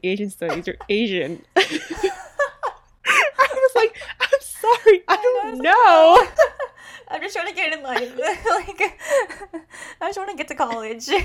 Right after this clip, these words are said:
Speaker 1: But
Speaker 2: Don't
Speaker 1: that was
Speaker 2: judge me.
Speaker 1: funny.
Speaker 2: <laughs> That's
Speaker 1: Yeah.
Speaker 2: <laughs> Oh. Well, I'm glad we got to where we are now,
Speaker 1: Yeah,
Speaker 2: even
Speaker 1: we
Speaker 2: if we didn't.
Speaker 1: graduated with
Speaker 2: Yeah.
Speaker 1: a minor and stuff like that. Wow, wow,
Speaker 2: Yes.
Speaker 1: wow.
Speaker 2: Woo woo. Um,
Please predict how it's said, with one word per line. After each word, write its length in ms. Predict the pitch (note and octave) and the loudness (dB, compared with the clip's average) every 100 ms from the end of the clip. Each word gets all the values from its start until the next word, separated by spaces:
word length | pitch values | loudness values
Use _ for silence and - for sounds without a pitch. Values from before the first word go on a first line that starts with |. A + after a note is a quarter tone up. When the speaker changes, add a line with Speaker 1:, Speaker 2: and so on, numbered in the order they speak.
| - A#4+ - _ - | -4 -10 -12 _ -6
Speaker 1:
But 80 | - | 0
Speaker 2:
Don't 160 | A#3+ | 2
Speaker 1:
that 0 | |
was 120 | A3+ | 0
Speaker 2:
judge 120 | B3+ F3+ | -4 -4
me. 160 | B3 - | -2 -2
Speaker 1:
funny. 100 | - B4+ - A#4 - _ | -2 -6 -6 -20 -20 _
Speaker 2:
<laughs> 460 | _ - - _ | _ -20 -20 _
That's 100 | G#3 | -12
Speaker 1:
Yeah. 220 | G3+ F3+ | -10 -8
Speaker 2:
<laughs> 1120 | F#3+ F#3+ B4 _ _ _ _ _ _ _ _ - | -10 -10 -14 _ _ _ _ _ _ _ _ -10
Oh. 580 | D4 C4+ A3+ A3+ C4 B3+ F#4+ _ - _ _ _ _ - | -4 0 0 0 -2 -6 -14 _ -20 _ _ _ _ -8
Well, 120 | G3+ | -8
I'm 60 | G#3 | -4
glad 200 | C#4 F4 | -4 -4
we 400 | C4 B3 G3 _ | -6 -8 -10 _
got 280 | G3+ G3 - | -4 -4 -6
to 200 | - F#3+ | -10 -8
where 540 | F3+ F3 F3 E3+ F3 - | -4 -4 -4 -6 -8 -14
we 120 | F#3 | -10
are 140 | F3 E3 | -8 -8
now, 520 | D#3+ D#3+ C#3+ D3 D#3+ - | -6 -6 -4 -4 -6 -10
Speaker 1:
Yeah, 80 | C#4+ | -10
Speaker 2:
even 120 | D4 | -8
Speaker 1:
we 60 | A3+ | -8
Speaker 2:
if 100 | F3+ | -10
we 100 | F#3 | -10
didn't. 300 | B3 D#4 C#4+ | -8 -10 -10
Speaker 1:
graduated 580 | C#4+ C#4 C#4 C#4 C#4 C#4 - - - | -12 -10 -10 -8 -10 -12 -18 -18 -10
with 80 | A3 | -6
Speaker 2:
Yeah. 80 | |
Speaker 1:
a 120 | B3+ A3+ | -4 -2
minor 680 | G3 G#3 B3+ C4 C4+ C4 C4+ | -4 -4 -6 -6 -8 -8 -10
and 180 | C4+ C#4 _ | -12 -16 _
stuff 240 | _ C#4 C#4+ | _ -16 -14
like 180 | C#4 - | -14 -14
that. 200 | C#4+ C4+ | -14 -12
Wow, 380 | G3+ F#3+ G4 F#3 | -12 -8 -6 -4
wow, 140 | - | -6
Speaker 2:
Yes. 80 | F#4 A#4+ | -8 -10
Speaker 1:
wow. 200 | F4 B3+ _ _ _ _ _ _ _ _ | -10 -14 _ _ _ _ _ _ _ _
Speaker 2:
Woo 180 | - G4+ | -8 -4
woo. 560 | A4 C5 G4+ A#3+ F#3+ G#3 A3+ | 0 0 -2 -6 -10 -14 -10
Um, 460 | A3+ G3+ E3+ E3+ | -8 -6 -8 -12